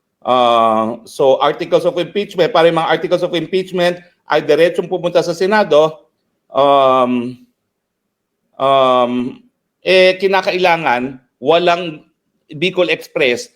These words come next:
na pipirma na lang para pirmahan at hindi naiintindihan kung ang mga, anong mga issue. Importante talaga dahil dun sa mga nangyayari,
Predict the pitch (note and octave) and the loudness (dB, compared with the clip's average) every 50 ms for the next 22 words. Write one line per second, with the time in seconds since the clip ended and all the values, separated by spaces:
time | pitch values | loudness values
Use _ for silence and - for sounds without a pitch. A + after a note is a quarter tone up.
0 | _ _ _ - D#3 D#3+ D3+ - - G3+ F3+ - F#3+ F3 F3 E3+ E3 D#3+ D3+ D3 | _ _ _ -6 -2 -2 -2 -2 -6 -8 -4 -2 -2 -2 0 0 0 0 2 2
1 | B2 A#2+ A#2+ B2 - - D#3 D#3 E3+ E3+ - E3+ E3 D#3+ E3 D3 D3 D3 B2 B2 | 0 -2 -2 -4 -2 0 0 0 0 -2 -4 -6 -6 -4 -4 -2 0 0 0 -2
2 | C3 - - _ - D#3 D3+ E3+ F3+ F3 E3 E3+ E3 D3+ D3 C3+ C3 D#3+ D3+ D#3 | -4 -8 -12 _ -8 -6 -4 -4 -4 -4 -2 -2 -2 -2 -2 -4 -4 -6 -6 -6
3 | D#3+ C3+ C3+ B2+ C3+ C#3 A#2+ B2+ A#2+ B2+ C3 B2+ C3 - - C3+ C#3+ C3+ C3 B2+ | -4 -2 0 0 0 0 0 -2 -2 0 0 -2 -2 -2 -2 -2 -2 -2 -2 -2
4 | A#2 A#2 - G#2 - - - B2 G#2 - - _ _ _ _ _ _ _ _ _ | -4 -4 -6 -10 -10 -10 -8 -6 -6 -6 -8 _ _ _ _ _ _ _ _ _
5 | - F3+ F3 F3 F#3 F#3 E3+ F3 - - F#3 G#3+ A3 G#3+ G#3+ G3+ - F#3+ F3 E3+ | -2 -2 -2 0 0 -2 -2 -2 -2 -2 0 0 -2 -4 -6 -4 -2 0 0 0
6 | D3 F3 E3+ C3+ - - - _ _ _ _ _ - A2 C#3 C#3 C#3 D#3 D#3 C#3+ | 0 0 0 -2 -2 -8 -20 _ _ _ _ _ -6 -2 0 0 0 0 -2 -4
7 | C#3 D3+ C#3+ D3 D3+ C#3 C3+ C3 C3 C3 C3 C3 B2+ A2+ A2+ B2 D#3 F3 F3 D3+ | -4 -6 -4 -2 -2 -2 -2 -2 -2 -2 0 0 0 0 2 2 2 2 2 2
8 | B2+ A#2 A#2+ | 2 0 -2